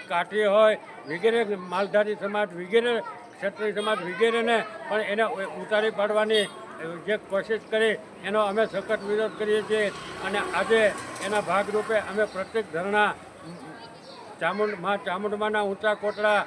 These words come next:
સાનિધ્યમાં અમે આખો દિવસ રાખ્યા હતા.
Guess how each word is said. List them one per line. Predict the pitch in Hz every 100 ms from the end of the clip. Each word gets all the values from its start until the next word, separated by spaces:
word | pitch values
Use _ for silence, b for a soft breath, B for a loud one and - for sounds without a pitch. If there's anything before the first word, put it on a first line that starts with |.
| - - -
સાનિધ્યમાં | 156 185 214 196 214 214 175
અમે | 196
આખો | 202 185 202
દિવસ | 202 208 202
રાખ્યા | 180 190 214
હતા. | 214 208